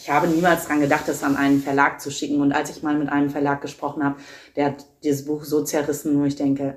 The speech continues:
nein, es ist meins. Und ich möchte nicht, dass dieser Verlag mir so dazwischen spricht.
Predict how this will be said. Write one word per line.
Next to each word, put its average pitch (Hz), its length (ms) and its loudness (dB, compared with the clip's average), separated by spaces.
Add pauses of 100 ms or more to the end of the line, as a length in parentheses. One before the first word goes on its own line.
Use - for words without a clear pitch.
nein, 151 420 -6
es 143 80 -12 (180)
ist - 80 -20
meins. 165 840 -2 (420)
Und - 60 -12
ich 151 160 -12
möchte 160 300 -6
nicht, 151 200 -2
dass 143 160 -4
dieser 147 300 -2
Verlag 143 560 2
mir 147 160 -2
so 151 320 0
dazwischen 139 580 -6
spricht. - 500 -16